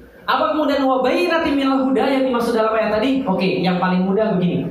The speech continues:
Kalau saya ngomong, itu tujuannya untuk apa? Cuma untuk ngomong doang? Biar kelihatan keren, bukan. Kalau teman-teman ngomong sama seseorang, tujuannya apa? Memberikan informasi. Setelah informasi itu sampai pada orang, teman-teman berharap apa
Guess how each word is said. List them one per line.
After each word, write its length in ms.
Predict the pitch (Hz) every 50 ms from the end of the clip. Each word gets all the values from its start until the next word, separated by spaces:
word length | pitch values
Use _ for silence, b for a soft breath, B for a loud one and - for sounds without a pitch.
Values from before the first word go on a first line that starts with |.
| - - - - - - - - - -
Kalau 240 | - 165 170 175 175
saya 240 | 175 196 185 180 180
ngomong, 560 | 180 175 175 170 170 - - 233 226 - -
itu 80 | 180 175
tujuannya 480 | - - 202 175 156 160 - 214 220
untuk 140 | 170 165 143 135
apa? 160 | - 127 - - - - - - - - - - - - - - _ _ _ _ _ _ _ _ _ _ - - - 880 - - - - - - - - - - - - -
Cuma 240 | 151 147 156 156 160
untuk 140 | 170 165 160
ngomong 220 | 165 165 170 170 175
doang? 220 | 170 - - - - - - - - - - - - - - - - - -
Biar 160 | - 147 -
kelihatan 400 | - 156 151 151 - 160 160 175
keren, 240 | 175 165 165 - 123
bukan. 320 | - - 170 175 - - - - - - 175 - - B B B 262 254 254 185 B -
Kalau 240 | 190 208 226 240 254
teman-teman 560 | 254 247 247 247 220 247 262 277 285 277 269
ngomong 340 | 262 262 262 269 - - 262 269
sama 160 | 220 - 214
seseorang, 400 | 208 208 202 - 190 - 254 254
tujuannya 420 | 254 220 190 170 175 196 214 - 185 180
apa? 120 | - - - - - - - - - - - - - - - - - - 165 165 165 - - - - 139 - - - - - - - -
Memberikan 480 | 165 175 190 196 208 214 226 226 220 214 214
informasi. 640 | 185 185 202 202 214 202 190 - 180 170 - - -
Setelah 480 | - 208 214 214 226 226 226 233 240
informasi 560 | 240 240 247 240 240 233 233 226 226 254 247
itu 80 | 254 214
sampai 320 | 208 240 220 233 226 240 214
pada 240 | - 220 220 220 214
orang, 540 | - - - - - 262 262 262 - -
teman-teman 480 | - 247 233 220 220 226 240 277 285 -
berharap 400 | 233 220 202 214 220 214 220 226
apa 180 | - 247 254